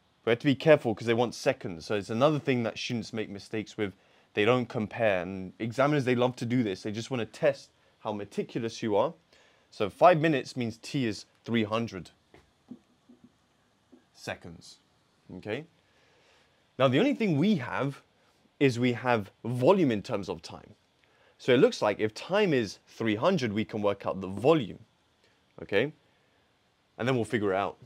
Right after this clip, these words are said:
So what's the volume here? We're gonna get seven hundred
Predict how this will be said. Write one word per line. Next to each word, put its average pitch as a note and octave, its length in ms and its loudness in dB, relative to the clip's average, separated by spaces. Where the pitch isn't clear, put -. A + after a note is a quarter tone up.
So - 120 -2
what's F#3+ 180 0
the E3+ 80 0
volume C3+ 360 0
here? F#2 220 -12
We're G#2 80 -4
gonna G2 60 -4
get F2 180 -4
seven C#3+ 260 2
hundred C#3 440 0